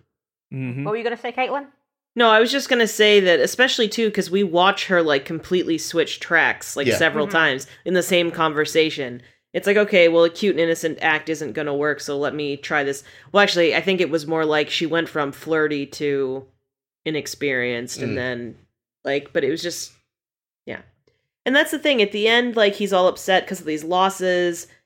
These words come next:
Speaker 3: and, you know, "If only we had known," it was like an after-school special, "We just should have tried to trust each other." And it's like, even I, I find it incredibly hard to believe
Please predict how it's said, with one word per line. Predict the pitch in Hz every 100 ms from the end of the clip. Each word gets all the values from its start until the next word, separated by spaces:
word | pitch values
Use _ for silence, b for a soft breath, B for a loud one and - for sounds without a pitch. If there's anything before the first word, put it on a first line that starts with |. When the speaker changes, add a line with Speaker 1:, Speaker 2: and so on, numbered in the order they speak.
| _
Speaker 3:
and, | - 170 165 165
you |
know, | 160 160
"If | 170
only | 214 240
we | 220 233
had | 214 196
known," | 208 208 180
it | 156
was | 151
like | 165
an | 156
after-school | 160 165 175 165 - 180 170
special, | 165 185 175 170 160
"We | 220
just | 233 277
should | 302
have | 262 -
tried | 262 269 226
to |
trust | - 277 277 233
each | 185
other." | 175 147 143 139 _ _ -
And | 277
it's | 302 302
like, | 302 302 - - -
even | - 302 339 415 381 - 185
I, | 233 - 330 - -
I | 240 269 330 370
find | - 247 233 247
it | 277
incredibly | 190 185 196 185 185 180
hard | 170 165 165
to | 180
believe | 156 143 147 160 180